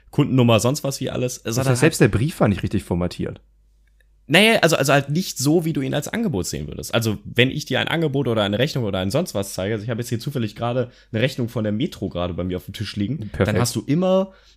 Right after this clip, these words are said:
Speaker 1: in dem oberen Drittel hast du immer irgendwo stehen, Kundenname plus komplette Adresse, ähm, Unternehmensname plus komplette Adresse, äh,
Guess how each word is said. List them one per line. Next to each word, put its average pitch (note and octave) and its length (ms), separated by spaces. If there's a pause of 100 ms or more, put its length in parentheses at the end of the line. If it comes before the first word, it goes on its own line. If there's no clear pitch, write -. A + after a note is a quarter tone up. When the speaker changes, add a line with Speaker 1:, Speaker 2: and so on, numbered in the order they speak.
(120)
Speaker 1:
in B2+ 120
dem A#2 160
oberen F#3 380
Drittel D3+ 320
hast G2+ 180
du - 60
immer E3+ 240
irgendwo D#3+ 420
stehen, D3+ 440 (240)
Kundenname F3 680
plus D#3 260
komplette B2+ 320
Adresse, B2 640 (340)
ähm, G2 420
Unternehmensname D#3 880
plus D3+ 240
komplette C3+ 380
Adresse, B2 680 (280)
äh, - 100